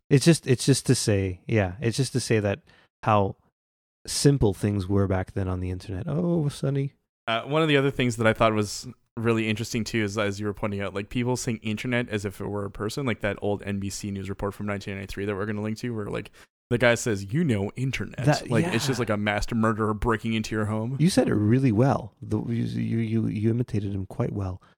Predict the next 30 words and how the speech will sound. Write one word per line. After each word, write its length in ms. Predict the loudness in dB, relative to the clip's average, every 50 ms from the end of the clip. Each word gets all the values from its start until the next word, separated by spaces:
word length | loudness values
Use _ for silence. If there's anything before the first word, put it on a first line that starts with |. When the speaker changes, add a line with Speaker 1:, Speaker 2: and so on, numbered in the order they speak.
| _ _ _ _ _ -12
Speaker 2:
<laughs> 60 | -10 -10 -10 -10 -10 -12 -10 -8
Speaker 1:
Uh, 80 | -6 -4
Speaker 2:
Thank 220 | -4 -4 -4 -6
you. 180 | -8 -8 -8 -2 2
Speaker 1:
it's, 400 | 2 2 2 2 -4 -8 -8 -12 _ _ _ _ _ _ _ _ _ _ -2
it, 340 | -2 -2 -2 -4 -10 -2 4
that 220 | 4 4 4 4
really 320 | 2 4 6 6 6 6 4
got 320 | 4 2 2 2 2 0
me 160 | -2 -4 -2
because 340 | -2 -4 -2 -2 -2 0 0
it 60 | 0
was 260 | 0 0 0 -2 -2 -6
like 160 | -6 -6 -6
some 220 | -6 -6 -6 -6
sort 340 | -6 -6 -4 -4 -2 0 0
of 240 | 0 0 -2 -6 -14 _ _ _ _ _ _ _ _ _ _ _ _ _ _ _ _ 0
dark 340 | 2 4 4 4 2 0 0
and 100 | 0 2
mysterious 720 | 2 2 0 0 0 2 2 4 4 4 4 2 0 -2 -8
thing 340 | -4 -2 0 0 0 0
that 100 | 0 0
was 260 | 0 0 -2 -2 -4 -8
coming 380 | -8 -4 -2 -2 0 0 0
down 160 | 0 -2 -2
the 80 | -2 -2
line. 400 | -2 -2 -2 0 0 0 -2 -2
The 220 | -4 -6 -6 -4
information 720 | -4 -4 -4 -4 -2 -2 2 2 4 2 2 0 -2 -2 -2
superhighway. 1000 | -2 0 2 2 2 2 2 2 0 0 0 0 -2 0 0 -2 -2 -4 -8 -10